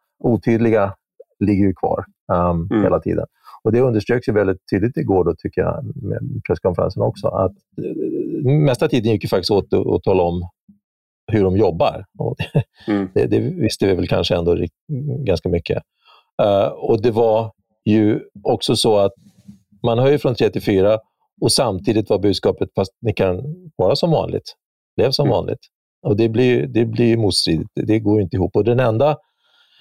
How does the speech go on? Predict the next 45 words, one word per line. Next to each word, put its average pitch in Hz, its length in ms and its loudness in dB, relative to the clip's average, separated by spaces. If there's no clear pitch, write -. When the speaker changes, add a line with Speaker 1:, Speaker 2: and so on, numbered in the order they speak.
Speaker 1:
den 117 100 0
bästa 139 260 2
frågan 127 300 2
kom 110 180 0
från 104 140 0
Ylle, 107 400 4
som 120 400 -2
påpekade 156 500 0
det 113 60 2
här, 82 280 -2
och, 110 600 -2
och 131 60 2
hon 107 100 2
fick 143 160 -4
ju 165 80 2
inget 104 160 0
svar, 104 440 0
utan 104 280 -2
då 123 200 2
passades 117 460 0
det 107 100 0
över 98 180 2
till 98 280 0
någon 98 120 0
form 90 200 -2
av 95 260 -2
allmänt 90 500 -2
ansvarstagande, 92 760 -2
och 95 100 2
myndigheterna 90 480 0
ska - 140 -4
hålla, 90 400 0
ska 98 140 -4
hålla 90 180 2
reda 90 180 2
på - 120 -8
vad 92 100 0
som - 120 -2
sägs 90 300 -2
och 87 60 -6
så - 100 -4
vidare. - 280 -2
Så - 60 -4
det 101 80 2
var 110 200 2